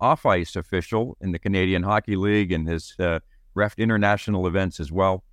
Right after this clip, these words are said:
And myself, Randy Steinman, longtime, uh, sports broadcaster, both, uh, radio and television, uh, forty years all told, and now retired. And, uh, I'd say the, the three of us have known each other for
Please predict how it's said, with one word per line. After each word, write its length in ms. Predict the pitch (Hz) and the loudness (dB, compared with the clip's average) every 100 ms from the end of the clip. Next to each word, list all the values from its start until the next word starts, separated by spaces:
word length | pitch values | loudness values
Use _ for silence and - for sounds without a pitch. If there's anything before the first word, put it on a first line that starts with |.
| - _ _ - | -20 _ _ -6
And 100 | 87 | -2
myself, 360 | 87 - 110 104 | 0 2 0 2
Randy 260 | 101 92 | 0 0
Steinman, 600 | 82 - 117 113 104 101 - _ _ - | -2 0 0 0 -2 -4 -6 _ _ -4
longtime, 640 | 107 127 117 120 113 110 107 | 0 0 2 0 0 0 0
uh, 240 | 101 92 | 0 0
sports 340 | - 117 117 | -4 -2 -2
broadcaster, 920 | - 110 104 - 101 98 - 104 95 78 | 0 2 2 2 0 0 0 0 -2 -4
both, 400 | 80 95 - - | 0 0 -2 -4
uh, 360 | 85 85 82 80 - _ _ _ _ _ _ | 0 0 0 -4 -12 _ _ _ _ _ _
radio 460 | 101 120 120 117 90 | 0 2 4 4 4
and 180 | 127 147 | 2 0
television, 720 | 107 85 76 78 87 98 107 _ _ _ | 0 0 0 -2 -2 -4 -4 _ _ _
uh, 140 | 80 78 | -8 -8
forty 340 | - 139 139 | -4 -2 0
years 440 | 104 104 107 95 - | 2 2 2 -2 -2
all 220 | 101 87 | -2 -2
told, 480 | - 110 113 139 - _ _ _ - | -2 -2 -2 -4 -8 _ _ _ -10
and 180 | 85 85 | -4 0
now 160 | 82 | 0
retired. 720 | 73 78 120 123 151 180 151 - | 0 -2 0 0 0 -2 -4 -8
And, 360 | 95 87 85 | -6 -2 0
uh, 440 | 90 87 85 85 85 - - | 0 0 0 -2 -6 -12 -16
I'd 160 | 90 | -12
say 160 | - 135 | -6 -4
the, 300 | 107 104 87 - _ _ - | -2 -4 -8 -16 _ _ -12
the 140 | 95 | -8
three 220 | - 190 | 0 2
of 80 | 135 | 2
us 160 | 139 120 | 0 -2
have 120 | 95 | -2
known 220 | 113 127 | -2 -2
each 180 | 107 - | -2 -2
other 280 | 117 113 104 | -2 -2 -4
for 340 | 95 95 | -4 -6